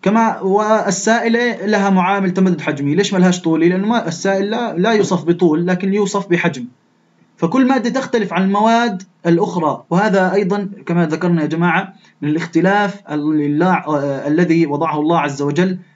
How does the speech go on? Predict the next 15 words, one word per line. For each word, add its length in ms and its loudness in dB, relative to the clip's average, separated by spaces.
في 80 -4
هذا 180 2
الكون 460 0
العجيب، 440 -4
فكل 240 0
مادة 260 4
لها 120 -2
استخداماتها، 1000 -4
آه، 500 -6
فنحمد 440 -4
الله 180 -2
عز 260 -6
وجل 280 -4
على 180 -4
ذلك. 440 -8